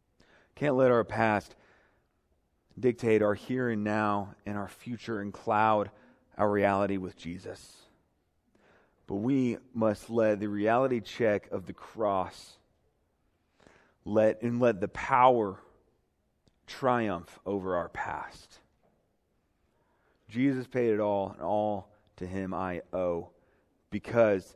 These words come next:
our past doesn't stand a chance against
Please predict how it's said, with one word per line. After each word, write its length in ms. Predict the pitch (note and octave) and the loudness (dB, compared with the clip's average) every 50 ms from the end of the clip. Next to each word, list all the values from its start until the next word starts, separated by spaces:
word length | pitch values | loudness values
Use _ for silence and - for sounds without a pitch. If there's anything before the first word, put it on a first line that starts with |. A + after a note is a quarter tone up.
| _ _ _ _ | _ _ _ _
our 160 | - G2 F#2+ | -4 -4 -4
past 720 | - - - - E3 E3+ D3 A#2+ G#2 F#2 - - - - _ _ _ _ _ _ _ _ _ | -4 -6 -2 2 2 4 4 4 2 0 -4 -12 -20 -20 _ _ _ _ _ _ _ _ _
doesn't 320 | A#2+ B2 C3+ C3 C3+ A2 | 4 4 4 2 -4 -10
stand 260 | - - C3 B2+ A#2+ | -10 -6 -6 -4 -4
a 60 | A2+ G#2 | -4 -6
chance 640 | - - - A2+ G#2+ G2 F2 F2+ - - - - - _ _ - | -8 -8 -6 -4 -4 -4 -4 -8 -10 -16 -20 -20 -20 _ _ -14
against 560 | F2+ F#2+ F2 G2 F#2 F2 E2+ - - - | -14 -10 -8 -8 -8 -8 -10 -16 -20 -20